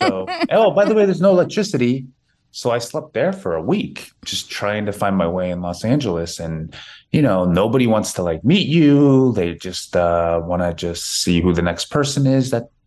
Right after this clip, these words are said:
Speaker 1: can make them look good.
Speaker 2: Mm-hmm.
Speaker 1: And I definitely wasn't that person. So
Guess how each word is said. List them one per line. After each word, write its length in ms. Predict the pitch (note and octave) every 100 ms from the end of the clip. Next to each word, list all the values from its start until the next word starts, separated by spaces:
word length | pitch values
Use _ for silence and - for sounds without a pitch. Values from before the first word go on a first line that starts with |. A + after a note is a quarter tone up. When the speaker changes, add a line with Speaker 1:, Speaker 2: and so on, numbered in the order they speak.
| -
Speaker 1:
can 200 | - F2
make 240 | G2+ G#2+ -
them 240 | A2 G#2+
look 280 | G#2 G#2 -
good. 420 | G2 G2+ G2+ G2+
Speaker 2:
Mm-hmm. 160 | D3 C#3+
Speaker 1:
And 80 |
I 100 | F2
definitely 340 | G2 F#2 - -
wasn't 240 | D#2+ -
that 200 | D#2 D2+
person. 480 | D2 D2+ F#2 G#2+ B2+ - - - - _ _ -
So 920 | - G2+ F#2+ F#2+ F#2 F2+ F2+ F2